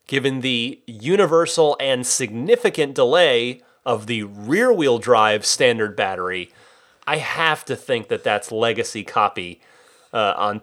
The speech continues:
on the design studio that just didn't get updated. I would not personally, for a moment, expect to be able to choose standard battery if you happen to be going for a dual motor car in mid-twenty eighteen.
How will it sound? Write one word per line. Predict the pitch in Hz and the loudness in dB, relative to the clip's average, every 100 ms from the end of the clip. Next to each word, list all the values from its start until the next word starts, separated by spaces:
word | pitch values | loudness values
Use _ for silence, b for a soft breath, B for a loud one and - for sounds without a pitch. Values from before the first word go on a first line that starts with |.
| - | -6
on | 117 104 | -4 -2
the | 98 95 | -4 -4
design | 113 110 101 | -4 0 0
studio | 104 104 95 | 0 -6 -6
that | 95 | -4
just | 113 101 110 | -6 -6 -4
didn't | 123 110 110 | -4 -4 -2
get | 104 - | 0 0
updated. | 104 - 92 85 82 - B B B B B 131 | -2 -2 -4 -4 -8 -12 B B B B B 0
I | 156 175 | 2 0
would | 143 147 123 | 0 -2 -2
not | 139 135 135 - _ - | 0 0 0 -4 _ -6
personally, | - 190 190 165 135 123 | 0 0 0 -2 0 -2
for | - 131 | 0 2
a | 113 | 2
moment, | 120 135 139 135 95 - - b b b | 0 0 2 0 -2 -8 -20 b b b
expect | 127 - - 135 - | -6 -4 0 0 0
to | 127 | -8
be | 107 120 | -4 0
able | 120 113 | 2 0
to | 107 | -2
choose | - - 156 147 123 | -2 0 0 0 0
standard | - - 143 131 120 110 | -2 2 2 2 0 0
battery | 123 120 113 107 101 110 | 2 2 2 0 -2 -8
if | - | -10
you | 113 | -10
happen | - 127 - 120 | -2 -2 -2 -6
to | |
be | 107 | -10
going | 98 113 113 107 98 | -4 0 0 -2 -4
for | - 104 | -4 -4
a | |
dual | 95 113 104 | -2 -2 0
motor | 101 95 90 | 2 2 -2
car | - 117 101 92 90 b b b b | -2 2 4 4 0 b b b b
in | 135 131 123 | -8 -8 -4
mid-twenty | 147 160 139 120 - - 120 110 | 0 2 0 -6 -8 -2 0 0
eighteen. | 104 98 - 117 92 82 | -4 -4 -8 -8 -8 -12